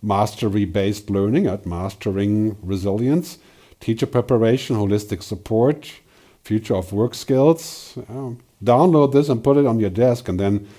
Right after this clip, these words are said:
send it to the principal at your school if you have kids.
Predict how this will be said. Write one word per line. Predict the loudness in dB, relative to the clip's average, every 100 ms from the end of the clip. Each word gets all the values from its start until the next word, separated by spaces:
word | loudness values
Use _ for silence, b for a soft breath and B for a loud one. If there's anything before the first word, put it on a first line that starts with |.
| B -20
send | -2 2 2
it | 0 -4
to | -6
the | -6
principal | -2 -2 -2 -4 -4
at | -4 -6
your |
school | -10 -6 -4 -4
if | -4 -6
you | -6
have | -6 -8
kids. | -6 -6 -8